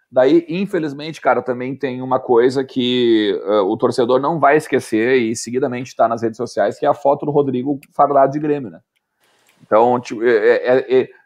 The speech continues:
eu, eu não tô dizendo que o Rodrigo é gremista, colorado, corintiano, Flamengo, não. Eu tô querendo dizer o seguinte,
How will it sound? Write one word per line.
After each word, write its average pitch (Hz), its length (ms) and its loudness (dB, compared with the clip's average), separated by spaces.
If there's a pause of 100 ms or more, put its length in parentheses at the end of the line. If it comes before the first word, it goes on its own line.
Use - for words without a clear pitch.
eu, 127 260 0
eu 127 120 -2
não 131 100 -4
tô 180 140 -2
dizendo 196 180 -2
que 190 80 -2
o 170 60 2
Rodrigo 139 300 -2
é 139 60 2
gremista, 123 640 -2
colorado, 110 640 0
corintiano, 120 880 -4
Flamengo, 117 340 -4
não. 127 220 0
Eu 78 60 -14
tô 131 180 -6
querendo 139 200 -2
dizer 143 120 -6
o 170 80 -4
seguinte, 147 300 -14